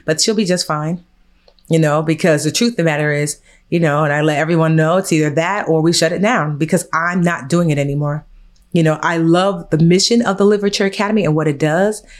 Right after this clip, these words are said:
but I don't like being a C E O. I like being a teacher. It's not as sexy or as fancy or as, "I'm a C E O." I don't care about that.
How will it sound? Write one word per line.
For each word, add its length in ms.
but 240
I 280
don't 320
like 240
being 200
a 40
C 280
E 60
O. 220
I 80
like 220
being 160
a 40
teacher. 460
It's 120
not 140
as 120
sexy 500
or 100
as 100
fancy 580
or 120
as, 120
"I'm 240
a 40
C 300
E 60
O." 60
I 100
don't 120
care 100
about 180
that. 280